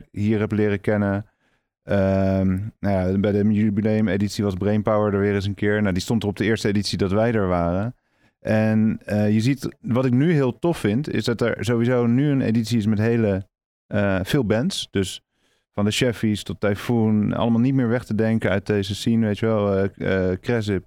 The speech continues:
eh, Kensington, maar ook inderdaad dan Bluff. Dus het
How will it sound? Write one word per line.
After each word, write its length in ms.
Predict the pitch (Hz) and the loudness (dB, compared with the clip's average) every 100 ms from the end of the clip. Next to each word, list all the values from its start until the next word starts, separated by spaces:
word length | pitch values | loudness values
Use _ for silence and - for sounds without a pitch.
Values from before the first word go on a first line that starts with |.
| - | -8
eh, 240 | 92 95 92 | -4 -2 -2
Kensington, 680 | - 123 110 101 95 92 92 - _ _ _ _ | -2 -2 -2 -4 -4 -2 -4 -6 _ _ _ _
maar 180 | 110 110 | -2 0
ook 180 | 123 113 | 0 0
inderdaad 360 | 113 107 110 | 0 2 0
dan 200 | 107 98 | 0 0
Bluff. 260 | 95 104 101 | 2 0 0
Dus 160 | 107 | -4
het 100 | - | -4